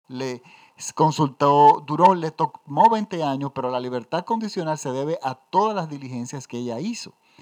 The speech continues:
Y al mismo tiempo era la persona que él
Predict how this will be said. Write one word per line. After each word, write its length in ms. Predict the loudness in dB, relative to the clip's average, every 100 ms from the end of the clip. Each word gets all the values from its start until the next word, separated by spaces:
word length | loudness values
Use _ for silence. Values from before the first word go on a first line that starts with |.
| _ -20 -20 -2
Y 120 | 4
al 100 | 6
mismo 240 | 6 4
tiempo 300 | 0 -4 -2
era 120 | -2 2
la 200 | 2 2
persona 440 | -6 -4 -4 -4
que 360 | -6 -6 -2 -2
él 200 | -4